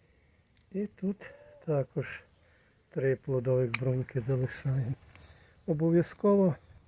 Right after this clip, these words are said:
обривати ось такі, такі залишки минулорічних плодів, недорозвинених листя, адже в них багато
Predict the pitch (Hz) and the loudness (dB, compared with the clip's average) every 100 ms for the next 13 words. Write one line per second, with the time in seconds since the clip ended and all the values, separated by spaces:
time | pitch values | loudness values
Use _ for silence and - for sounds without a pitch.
0 | - - _ - 156 156 170 165 151 151 | -20 -20 _ -4 2 6 8 8 8 6
1 | 131 - 143 - 185 156 - 156 143 147 | 4 -2 -4 -4 -2 -2 0 2 4 6
2 | 147 139 - - 139 - 175 147 151 147 | 6 6 2 2 2 4 6 8 8 8
3 | 143 135 - 139 - - 139 127 170 208 | 6 4 2 0 0 2 2 6 4 4
4 | - - - - - - - - - 160 | 0 -14 -20 -20 -20 -20 -20 -20 0 2
5 | 156 165 165 151 170 170 165 156 143 - | 4 6 4 6 8 8 8 8 6 4
6 | 135 170 170 - 190 196 196 147 127 175 | 6 6 6 2 2 2 2 0 4 6
7 | 151 143 190 - - _ _ - - _ | 8 6 4 2 -10 _ _ -20 -20 _
8 | _ _ _ _ _ _ 156 123 - - | _ _ _ _ _ _ -10 -8 -12 2
9 | 151 123 156 180 - 180 170 | 4 6 6 4 4 6 6